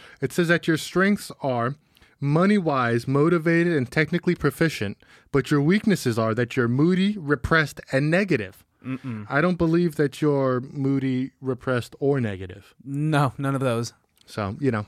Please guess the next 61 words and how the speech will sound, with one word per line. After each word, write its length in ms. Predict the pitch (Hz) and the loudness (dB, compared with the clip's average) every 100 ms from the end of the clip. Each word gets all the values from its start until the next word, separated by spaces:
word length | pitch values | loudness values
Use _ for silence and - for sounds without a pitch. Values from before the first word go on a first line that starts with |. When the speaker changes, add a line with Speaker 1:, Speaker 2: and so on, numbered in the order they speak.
| - - | -10 -4
Speaker 1:
they 140 | 147 | -2
can't 240 | 160 160 | 0 -2
hit 160 | 147 147 | 0 0
home 200 | 147 147 | 0 0
run 140 | 143 | 0
every 180 | 131 107 | 0 -2
time. 180 | 104 101 | -6 -6
Speaker 2:
Nope, 180 | 156 165 | -6 -4
nope, 160 | 170 170 | -4 -2
nope. 200 | 170 190 _ _ _ _ _ | -4 -4 _ _ _ _ _
Speaker 1:
As 100 | 165 | -2
far 140 | - 220 | 2 0
as 80 | - | 2
tarot 260 | 196 214 | 0 0
cards, 420 | - 143 165 - - _ | 0 -2 -2 -6 -18 _
you're 100 | 147 | -10
familiar 260 | 139 156 147 | -2 2 4
with 100 | 147 | 2
tarot 240 | 156 151 | 2 2
cards? 360 | 147 160 185 - | 2 -2 -2 -6
Speaker 2:
Yes, 200 | 127 123 | -8 -6
sir. 240 | 165 143 - _ _ _ 139 | -4 -6 -8 _ _ _ -2
Speaker 1:
Uh, 160 | 127 | 2
it 40 | 123 | 2
was 140 | 113 | 2
a 160 | 120 104 - - - | 0 -2 -10 -20 -20
French 360 | - 180 170 - | -2 0 0 0
game, 320 | 117 98 98 _ - | -2 -4 -14 _ -4
uh, 140 | 110 | 0
made 240 | 113 123 | 2 0
in 80 | 113 | -2
France. 360 | - 139 120 - | -4 -2 -2 -2
Based, 360 | - 120 - 127 | -4 -4 -4 -6
uh, 60 | |
you're 240 | 120 120 120 | -6 -4 -2
supposed 200 | 143 120 | 0 -2
to 40 | |
play. 200 | - 123 | 0 -2
It 240 | 113 _ 127 | -2 _ -6
was 120 | 107 | -4
a 40 | |
card 260 | - 170 - | -2 0 0
game 240 | 101 107 - | -6 -10 -6
originally, 380 | 117 104 98 98 | -2 0 -2 0
Speaker 2:
Mm. 40 | |
Speaker 1:
and 80 | 110 | 2
now 160 | 120 117 | 2 0
people 400 | 123 113 101 - - - _ | -4 -4 -8 -10 -20 -20 _
can 140 | 104 | -8
tell 140 | 101 113 | -2 -2
your 80 | 98 | -2
future 300 | 117 110 101 | -4 -4 -6
from 180 | 101 95 | -10 -10
it 80 | |
or 60 | 90 | -12
something. 160 | - - | -4 2
Speaker 2:
Tarot 340 | 202 202 190 | 6 6 4
cards, 480 | - 170 147 135 131 | 4 4 4 0 0
guys, 340 | 147 139 143 | 2 2 2
not 280 | 147 160 - | 2 0 0
taro 480 | 165 160 156 151 | 0 2 4 2